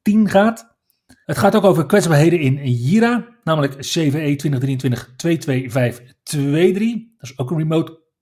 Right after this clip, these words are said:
code execution met een, een negen komma acht op de schaal van tien. En ook daar is het belangrijk om te upgraden.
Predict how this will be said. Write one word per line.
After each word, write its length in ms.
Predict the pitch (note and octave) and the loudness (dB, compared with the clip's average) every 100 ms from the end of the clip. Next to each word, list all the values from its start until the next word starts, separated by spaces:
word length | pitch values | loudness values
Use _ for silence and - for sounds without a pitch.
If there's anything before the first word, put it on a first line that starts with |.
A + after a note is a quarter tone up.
| _ _ _ - | _ _ _ 2
code 300 | F3+ F3+ F3+ | 6 6 4
execution 880 | F3 - F#3 - G#3+ G3 A3 A3+ - _ - _ _ | -4 -6 -10 -6 -6 -2 -2 -4 -6 _ -20 _ _
met 260 | C#3 D#3 D#3 | 0 0 2
een, 220 | C3+ C#3+ | 0 2
een 280 | B2+ C3+ C#3 | 2 2 2
negen 340 | C#3+ E3+ D#3+ | 4 2 2
komma 580 | C3+ C#3+ B2+ C3+ - - - | 0 2 2 0 -8 -14 -2
acht 600 | G3+ - - - - _ _ | -2 -2 -10 -18 -18 _ _
op 220 | - E3+ | -8 0
de 140 | F3+ F#3 | 0 0
schaal 520 | - F#3+ F#3 F#3 E3+ | -2 -2 0 -2 -4
van 480 | E3 F3+ F#3 F#3 E3 | -2 -2 -4 -8 -8
tien. 480 | - A3+ B3+ A3+ - _ _ _ _ - _ _ _ _ _ _ _ | 0 2 0 -2 -10 _ _ _ _ -20 _ _ _ _ _ _ _
En 240 | D#3 D#3+ | -4 -2
ook 380 | D#3 C3 - B2 | 0 -2 -2 -2
daar 640 | B2+ C#3+ F3 F#3 - _ - | 2 2 2 0 -4 _ -4
is 160 | D3+ | -2
het 220 | D#3+ D#3 | -2 -6
belangrijk 600 | C3+ D3 F3 E3 E3 - _ | -6 -2 0 -2 -4 -10 _
om 320 | D#3 E3+ F3 - | -6 -6 -8 -4
te 380 | E3+ F3 - _ _ _ _ | -4 -4 -8 _ _ _ _
upgraden. 960 | F3 F3+ - C3 C#3+ E3 F#3 A3+ A#3 | 2 2 0 0 4 6 6 4 0